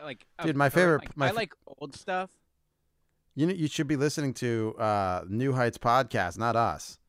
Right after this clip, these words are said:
Speaker 2: I love that show.
Speaker 1: Yeah.
Speaker 2: Travis and Jason Kelce, man, they're taking a little break right now. They'll be back for the combine, but that is a great fucking show. I have a hoodie. I have two T-shirts. I'm a <laughs> fan.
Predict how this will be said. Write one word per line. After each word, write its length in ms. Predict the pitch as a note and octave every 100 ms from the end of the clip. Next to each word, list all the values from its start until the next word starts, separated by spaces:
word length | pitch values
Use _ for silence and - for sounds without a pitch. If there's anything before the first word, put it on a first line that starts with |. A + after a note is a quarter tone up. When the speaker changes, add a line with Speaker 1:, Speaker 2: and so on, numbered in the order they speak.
| _ _ _
Speaker 2:
I 100 | -
love 220 | A#2+ B2 F#2+
that 180 | F2
show. 280 | - E2+ C#2+ -
Speaker 1:
Yeah. 80 | - _ -
Speaker 2:
Travis 400 | B2 A#2+ A#2 A2+
and 80 | G2+
Jason 320 | A#2 G#2+ G#2
Kelce, 400 | G#2+ G#2+ - C3
man, 340 | B2+ C3 B2+ - _ _
they're 60 | B2
taking 220 | D#3 C#3
a 40 | C#3+
little 160 | C#3
break 280 | B2 C3 A#2+
right 160 | B2+ A#2+
now. 280 | A#2 A#2 A#2+
They'll 100 | A2
be 100 | A#2
back 280 | G#2+ A2+ -
for 80 |
the 60 | A2
combine, 520 | A#2+ A2 G2+ G2 F#2+
but 200 | G#2 F2+
that 280 | A2 B2 B2+
is 140 | A#2+ G2
a 40 |
great 300 | F#2 G#2+ G#2
fucking 280 | F#2+ F2 E2+
show. 340 | F#2+ F2 E2 - _ _ _ _
I 120 | - C3
have 120 | G#2+
a 60 | E2
hoodie. 360 | A#2+ A#2+ B2
I 80 | G#2+
have 100 | G2+
two 160 | - A#2+
T-shirts. 560 | - A#2+ - B2 A#2+
I'm 160 | B2 C3
a 40 |
<laughs> 20 |
fan. 640 | - - A2 C3 - - -